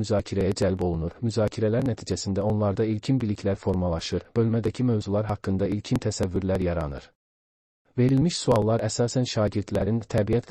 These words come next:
dərsliyindən və ya əvvəlki bölmələrdən əldə etdiyi biliklər ilə əlaqələndirilir. Bu şəkildə yeni bölməyə keçid təmin olunur. Sonra bu səhifədə olan "Bölmədə nələri öyrənəcəksiniz?"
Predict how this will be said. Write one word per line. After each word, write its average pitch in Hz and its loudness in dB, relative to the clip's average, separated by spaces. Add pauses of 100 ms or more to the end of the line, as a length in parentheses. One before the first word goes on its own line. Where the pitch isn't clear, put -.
dərsliyindən 101 0
və 104 2
ya 107 0
əvvəlki 107 0
bölmələrdən 98 0
əldə 95 0
etdiyi 101 -2
biliklər 101 -2
ilə 92 0
əlaqələndirilir. 92 -2
Bu 143 0
şəkildə 110 -2
yeni 123 2
bölməyə 107 2
keçid - -4
təmin 95 0
olunur. 71 -6 (840)
Sonra 160 4
bu 135 0
səhifədə 107 0
olan 107 2 (140)
"Bölmədə 107 2
nələri 98 0
öyrənəcəksiniz?" 95 -2